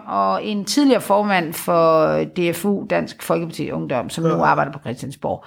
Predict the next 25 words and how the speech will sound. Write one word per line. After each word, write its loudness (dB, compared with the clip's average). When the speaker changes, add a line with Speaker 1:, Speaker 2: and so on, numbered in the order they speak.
Speaker 2:
Ja. -6
Speaker 1:
De 0
grinede 4
af -10
det -8
greb. -14
Speaker 2:
Ja, -20
ja. -16
Speaker 1:
Altså, 0
og 2
jeg 4
har 4
ham, -2
Chris 0
Bjerknes, 0
øh, -4
fra, -2
øh, -8
tidligere -4
D -8
F -10
U, -4
nu -6
D -2
F. -16